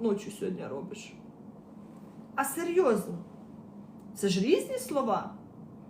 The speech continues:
Є слова, котрі ти притягнеш чоловіка просто і баца, а є слова,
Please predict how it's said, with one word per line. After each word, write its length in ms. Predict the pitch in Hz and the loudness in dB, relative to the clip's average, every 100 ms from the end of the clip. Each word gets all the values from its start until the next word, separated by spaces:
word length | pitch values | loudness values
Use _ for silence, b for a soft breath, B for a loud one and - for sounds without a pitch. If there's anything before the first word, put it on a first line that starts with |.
| - - - - - - - - - - - | -16 -16 -16 -16 -16 -16 -18 -18 -18 -18 -10
Є 180 | 202 285 | 0 2
слова, 460 | 349 311 294 277 285 | 2 2 4 8 8
котрі 380 | 294 277 254 254 | 6 -4 -2 -2
ти 140 | 262 | -2
притягнеш 640 | 233 233 - 254 240 240 | -4 -2 4 4 4 -2
чоловіка 280 | - 233 240 | -2 -2 -2
просто 420 | 214 233 226 - - | -2 2 2 0 -2
і 60 | 220 | 0
баца, 600 | 170 170 175 - 381 - - - B B - | 2 0 -2 -4 -4 -4 -12 -18 B B -6
а 120 | - | 2
є 280 | 233 208 202 | 2 4 2
слова, 600 | 202 - 285 277 269 - | 2 -2 -2 2 2 2